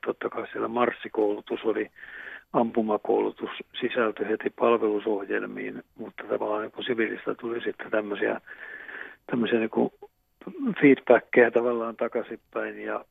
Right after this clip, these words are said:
ja tota, sitten myöskin uinti oli yksi sellainen asia, joka sotaväessä tuli heti alkuunsa, alkuunsa ohjelmistoon ja yleisurheilu, ka-, eri lajeinen ja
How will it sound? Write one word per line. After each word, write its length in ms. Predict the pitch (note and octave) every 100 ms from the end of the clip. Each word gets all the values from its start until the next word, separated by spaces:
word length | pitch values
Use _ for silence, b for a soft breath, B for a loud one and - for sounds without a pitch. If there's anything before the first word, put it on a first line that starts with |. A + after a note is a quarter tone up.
| _ _ -
ja 120 | A2+
tota, 440 | A2+ - A2 A2+ - -
sitten 280 | A#2+ - A#2+
myöskin 340 | A2+ - C3
uinti 640 | D3 D3+ C#3+ C3 - B2 - B B B B
oli 180 | C3+ B2
yksi 280 | A#2+ A#2+ -
sellainen 360 | B2 A2+ A2+ A2+
asia, 240 | A2+ A#2+
joka 420 | A2 A2+ A2+ A2 -
sotaväessä 680 | - B2 - A2 A2 G#2 A#2 -
tuli 260 | A2+ A2+ B2 -
heti 200 | A#2+ -
alkuunsa, 680 | A2+ A2+ A2+ - G#2+ - G#2+ - B B B B B B B _ - -
alkuunsa 580 | C#3+ B2+ B2 A2 A#2+ B2+ _
ohjelmistoon 1040 | C#3+ C3 C3 A#2 A2+ A2 - - A2+ G#2+
ja 280 | A2 A2 A2+ -
yleisurheilu, 1200 | C#3 C3+ A2 G#2 - A#2+ A#2 G#2 G#2+ G#2 G#2 - _ _ _ _ - _ C#3+ C#3 B2+ B2 _
ka-, 200 | A#2+ A#2+
eri 300 | B2 A#2 A2
lajeinen 720 | A2 A2+ A2 G#2+ G#2 G#2+ G#2
ja 220 | G#2+ A2